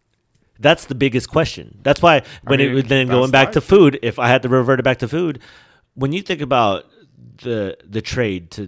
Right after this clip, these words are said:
Speaker 1: learn how to cook, like, there's, like, basic, like, you know,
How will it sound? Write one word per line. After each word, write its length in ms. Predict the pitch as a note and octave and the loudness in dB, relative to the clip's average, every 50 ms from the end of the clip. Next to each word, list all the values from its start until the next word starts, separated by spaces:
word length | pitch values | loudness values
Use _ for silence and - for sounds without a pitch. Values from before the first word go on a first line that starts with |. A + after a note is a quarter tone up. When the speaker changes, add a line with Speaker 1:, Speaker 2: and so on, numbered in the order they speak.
| F2 | -14
Speaker 1:
learn 240 | F#2 F#2+ G2+ G2 F#2 | -12 -12 -10 -10 -10
how 120 | E2+ F2+ | -12 -14
to 100 | E2+ D#2+ | -14 -16
cook, 240 | D#2+ _ - D2+ - _ _ _ _ _ _ _ _ _ _ _ _ _ _ _ _ - | -18 _ -20 -20 -20 _ _ _ _ _ _ _ _ _ _ _ _ _ _ _ _ -6
like, 200 | - D3 C3 - | -4 -4 -2 -2
there's, 400 | - G3 G#3+ A3 G3+ F3 B2 B2+ | 0 0 2 2 0 -2 -2 0
like, 220 | C#3+ C3 B2 F#2+ E2+ | 0 0 0 0 -2
basic, 400 | A#2 B2 B2+ - - A2+ - - | -2 -2 -2 -2 -6 -10 -10 -8
like, 280 | A2+ G#2+ G2+ F#2+ - - | -6 -6 -6 -6 -8 -10
you 80 | C#3+ A2+ | -10 -8
know, 300 | F#2 F2 F2 F#2+ G2+ | -8 -8 -10 -10 -14